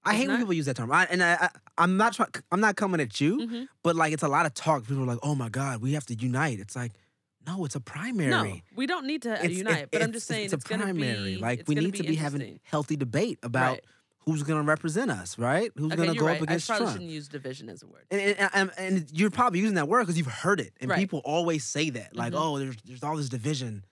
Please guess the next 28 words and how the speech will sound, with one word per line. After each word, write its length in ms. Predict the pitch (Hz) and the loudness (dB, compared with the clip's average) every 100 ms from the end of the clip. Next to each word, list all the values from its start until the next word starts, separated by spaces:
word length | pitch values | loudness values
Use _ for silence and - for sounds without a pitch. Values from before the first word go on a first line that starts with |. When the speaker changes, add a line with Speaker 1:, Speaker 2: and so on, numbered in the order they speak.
| _ | _
Speaker 1:
It's 100 | _ | _
like, 120 | 139 _ _ _ _ _ _ - | -20 _ _ _ _ _ _ -6
Speaker 2:
That's 140 | 196 | -6
Speaker 1:
it's, 80 | - | -6
Speaker 2:
true. 180 | 156 139 _ _ _ - | -8 -10 _ _ _ -6
Speaker 1:
it's 260 | 226 - | -4 -4
just 300 | - 269 254 | -4 -2 -2
the 80 | - | -2
primary. 680 | 233 269 277 294 269 202 156 | -2 -4 -2 0 2 2 2
That's 160 | 170 185 | 0 0
the 120 | 220 | -2
Speaker 2:
Mm-hmm. 80 | 214 | 2
Speaker 1:
whole 160 | 233 | 2
point. 460 | 240 262 311 285 143 | 0 -2 -2 -2 -2
Let's 240 | 196 - | -4 -4
get 180 | 131 165 | 0 0
the 140 | 202 | 4
ideas 480 | 214 208 170 269 220 | 4 4 2 0 2
out 200 | 160 135 | 2 2
there. 180 | 143 127 | 0 0
May 140 | 120 170 | 2 0
the 100 | 185 | 0
best 320 | 135 185 156 | 0 0 0
man 260 | 156 185 | 0 2
or 100 | 196 | 2
woman 360 | 180 170 196 185 | 2 2 0 0
win. 380 | 208 302 143 - - | -2 -2 -6 -8 -10
Speaker 2:
Mm-hmm. 320 | 180 160 170 | -10 -8 -10